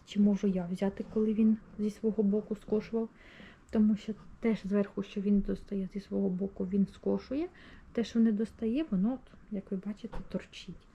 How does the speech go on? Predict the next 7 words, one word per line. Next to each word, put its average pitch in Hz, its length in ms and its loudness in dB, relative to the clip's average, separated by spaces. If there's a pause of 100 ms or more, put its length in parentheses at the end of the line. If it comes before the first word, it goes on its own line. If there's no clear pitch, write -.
(1400)
І 359 300 2 (1080)
враховуючи 233 480 2
те, 214 140 -4
що - 140 -8
я 202 60 -2
посоромилася 202 720 0
піти 196 380 -2